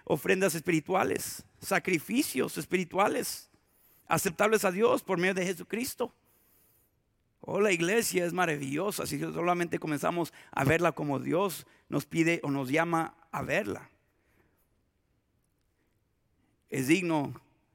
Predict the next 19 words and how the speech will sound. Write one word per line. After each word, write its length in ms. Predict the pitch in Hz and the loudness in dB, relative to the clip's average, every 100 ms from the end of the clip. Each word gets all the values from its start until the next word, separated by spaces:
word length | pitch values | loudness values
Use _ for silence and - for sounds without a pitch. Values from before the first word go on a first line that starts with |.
| _ _ _ _ _ | _ _ _ _ _
de 120 | 135 | -4
ofrecerle 560 | 127 - 127 151 160 160 | -4 -2 0 0 2 0
al 100 | 151 | 0
Señor 460 | - 139 160 151 | -6 -4 -2 -2
todo 180 | - 151 | -2 0
lo 160 | 160 - | 0 0
que 80 | |
Él 80 | 143 | -2
nos 140 | 147 - | -2 -6
pide 340 | 156 135 113 - - _ _ | -6 -4 -4 -8 -20 _ _
en 160 | 120 139 | -4 -2
la 80 | |
iglesia 340 | 131 143 139 147 | 2 4 4 2
y 40 | |
a 40 | 127 | 0
través 320 | 135 127 135 | 0 0 0
de 60 | |
la 140 | 123 82 | -2 -6
iglesia. 360 | - - - | -6 -10 -14